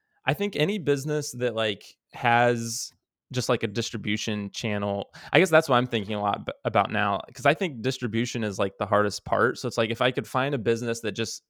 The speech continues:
it starts to kinda just run on its own, and I, I feel like a lot of the businesses are based on S E O. Like, if you have, like, good S E O, um, then that, a-, as that as your tr-,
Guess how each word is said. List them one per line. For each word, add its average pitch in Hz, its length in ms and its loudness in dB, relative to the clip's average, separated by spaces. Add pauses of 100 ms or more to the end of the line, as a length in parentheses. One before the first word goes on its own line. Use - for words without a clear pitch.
(120)
it 120 100 -2
starts 113 360 0
to 123 80 -4
kinda 113 220 0
just 101 160 -4
run 104 220 0
on 107 140 2
its 104 200 -4
own, 107 460 -2 (320)
and 113 120 0
I, 113 80 -2 (120)
I 123 40 -4
feel 135 240 -4
like 131 160 0
a 113 60 0
lot 110 280 6
of 104 100 -4
the 104 60 -8
businesses 107 840 0 (300)
are 107 200 6
based 104 400 2
on 101 500 -2
S 110 180 -2
E 101 120 0
O. 95 120 0
Like, 98 180 -4
if 107 100 -10
you 113 140 0
have, 107 220 4
like, 101 180 0
good 110 180 4
S 107 180 0
E 101 160 2
O, 101 360 2 (360)
um, 95 480 -2 (100)
then 104 640 -4 (420)
that, 117 240 -2
a-, 120 260 -2
as 110 120 2
that 110 200 6
as 110 100 -2
your 101 100 0
tr-, 127 140 -8